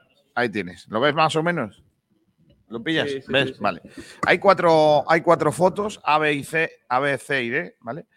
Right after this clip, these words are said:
Speaker 1: Y hay, son cuatro monumentos, eh, naturales de, de Málaga, ¿vale? Yo te digo el nombre y tú tienes que decir cuál es cada uno.
Speaker 2: Vale.
Speaker 1: Al-, algunos sé que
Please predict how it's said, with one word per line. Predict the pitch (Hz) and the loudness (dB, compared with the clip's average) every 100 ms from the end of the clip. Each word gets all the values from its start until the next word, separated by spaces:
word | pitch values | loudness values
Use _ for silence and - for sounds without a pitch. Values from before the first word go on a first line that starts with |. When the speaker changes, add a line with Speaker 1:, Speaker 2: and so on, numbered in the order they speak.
| _ - - _ _ | _ -20 -20 _ _
Speaker 1:
Y | 147 165 | 0 2
hay, | 185 180 175 | 4 0 -2
son | - 196 208 | -2 -2 -2
cuatro | 214 185 185 170 160 151 143 131 120 | 0 0 2 2 4 4 2 2 -2
monumentos, | 117 131 143 147 165 170 165 151 139 131 123 117 - | -6 -6 -6 -4 -6 -2 -2 0 0 0 0 -4 -4
eh, | 123 123 120 117 113 113 110 | -2 0 2 2 2 0 0
naturales | 120 135 135 139 104 - | 0 -2 2 2 2 -6
de, | 113 113 104 104 98 | -4 -2 -2 -4 -8
de | - 120 | -6 -4
Málaga, | 104 85 - | -4 -6 -6
¿vale? | 104 165 - _ _ _ _ | -6 -6 -12 _ _ _ _
Yo | 135 | -2
te | 156 | 0
digo | 165 | 2
el | 160 | 2
nombre | 185 214 | 4 4
y | 208 | 2
tú | 156 | -2
tienes | 147 | -4
que | 147 | -6
decir | 135 139 | -8 -8
cuál | 120 104 | -8 -8
es | |
cada | - 95 | -8 -10
uno. | 95 98 _ _ | -10 -18 _ _
Speaker 2:
Vale. | 104 117 | -6 -4
Speaker 1:
Al-, | |
algunos | 113 127 143 165 165 160 - | -2 -4 -4 -4 -4 -4 -6
sé | 156 | -6
que | 156 151 151 151 147 147 | -2 0 0 0 0 0